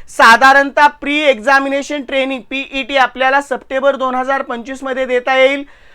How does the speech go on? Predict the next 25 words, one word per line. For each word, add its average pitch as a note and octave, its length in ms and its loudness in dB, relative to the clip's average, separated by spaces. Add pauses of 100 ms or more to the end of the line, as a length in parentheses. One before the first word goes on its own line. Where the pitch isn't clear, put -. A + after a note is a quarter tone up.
(340)
डाउनलोड C4 580 6 (140)
all C#4+ 380 6
le-, C#4 160 6 (160)
कॉल C4 260 6
लेटर्स C#4+ 500 4
ऑनलाइन C4 420 2
एक्झामिनेशन, A#3+ 680 -2
म्हणजे C4+ 380 2 (180)
यामध्ये C4+ 380 0
दोन D#4 380 4
प्रकारच्या A#3 540 0
एक्झाम F#3+ 340 -6
आहे, G3 100 -2
एक G#3 120 -6 (100)
प्रिलियम B3 480 2 (200)
आणि G#3+ 180 -2
त्यानंतर A3 580 0
मेन्स. A3 460 -6 (380)
प्रिलियम C#4+ 420 2
एक्झामची C4+ 520 -2
तुम्हाला C4+ 380 -2
सप्टेंबरमध्ये C4+ 800 -2
तारीख B3+ 360 0
येऊन C4 300 -2
जाईल, C4+ 240 0